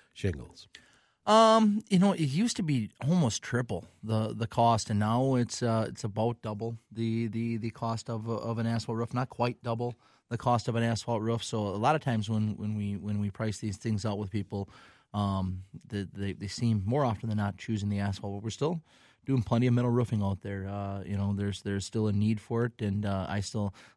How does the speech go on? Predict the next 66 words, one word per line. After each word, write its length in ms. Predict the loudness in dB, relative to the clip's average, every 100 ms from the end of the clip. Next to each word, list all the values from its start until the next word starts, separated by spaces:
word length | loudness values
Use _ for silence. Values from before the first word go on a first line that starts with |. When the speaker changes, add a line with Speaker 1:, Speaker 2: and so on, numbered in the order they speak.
| -6
Speaker 2:
I'm 80 |
telling 180 | 0 0
you, 60 | -2
you 160 | -8 -14
can 120 | -16
check 220 | -6 0
out 80 | 0
that 160 | 0 0
video 240 | 0 0
on 120 | 0
our 100 | 0
Facebook 420 | -2 -2 -2 -6 -6
page. 240 | -6 -6
It, 100 | -10 -12
it 140 | -14
turned 260 | -4 0 0
out 160 | -2 -4
really, 520 | -2 0 2 0 -4
really 300 | -4 -2 -2
sharp. 360 | -4 -6 -6 -6
That 160 | -4 -2
house 260 | -2 -2
was, 300 | -4 -4 -6 -12 _ _ _ _
uh, 100 | -6 -2
looks 240 | -2 0
much 240 | 0 0 -2
better 180 | -2
with 140 | -2 -2
that 160 | -2
metal 200 | 0 0
roof 240 | 0 -2 -2
than 120 | -2
it 100 | -2
did 140 | -2 -2
with 120 | -4
the 100 | -4
old 180 | -4 -4
cedar 220 | -4 -2
Speaker 1:
All 60 |
Speaker 2:
shakes 260 | 0 0 -2
Speaker 1:
right. 80 | -2
Speaker 2:
it 40 |
had 120 | -2
on 100 | 0
there 100 | 0
before. 380 | -2 -6 -8 -10 -12 _ -20 -20 -20 -8 -2
Speaker 1:
If 140 | 2
you 140 | 4
have 180 | 6 6
a 80 | 8
home 180 | 8 6
improvement, 420 | 4 4 4 2
uh, 280 | 0 0 -2
question 460 | 2 4 6 4 4
by 180 | 6 4
phone, 320 | 6 6 6
six 200 | 4 2
five 320 | 4 4 4
one, 260 | 4 4 6
nine 220 | 4 4
eight 180 | 4 2
nine, 300 | 2 2 2
nine 240 | 0 -2 -2
two 140 | -6
two 160 | -4 -6
six, 440 | -4 -4 -6 -10